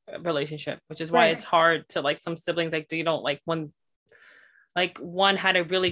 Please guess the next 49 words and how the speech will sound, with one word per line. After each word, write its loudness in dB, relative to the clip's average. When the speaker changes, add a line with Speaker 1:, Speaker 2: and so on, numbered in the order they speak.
Speaker 1:
good 2
one, -2
one 0
didn't, 4
and 0
then 2
they're 0
gonna 2
complain. 0
The 2
other 2
one's -4
like, 0
"I 4
don't 4
wanna 0
hear 2
about 2
this, -6
is -10
wrong." 4
But, -4
like, -10
well, -6
that -6
was -16
your 0
Speaker 2:
Right. 2
Speaker 1:
viewpoint, -6
not -8
<laughs> -6
mine. -2
Speaker 2:
Right. 4
Or 0
get, 4
or 2
get 0
jealous 2
or 2
feel 2
bad 4
that 2
they, 2
Speaker 1:
Mm-hmm. -8
Speaker 2:
you 0
know, 4
it, -10
the 6
love 4